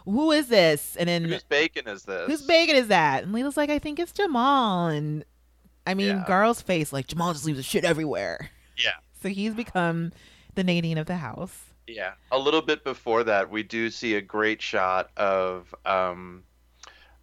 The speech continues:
Speaker 2: of, um, oh, God, of Rakan, um,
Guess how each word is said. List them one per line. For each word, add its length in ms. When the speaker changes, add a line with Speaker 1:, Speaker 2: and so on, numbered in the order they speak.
Speaker 2:
of, 360
um, 720
oh, 200
God, 260
of 220
Rakan, 640
um, 580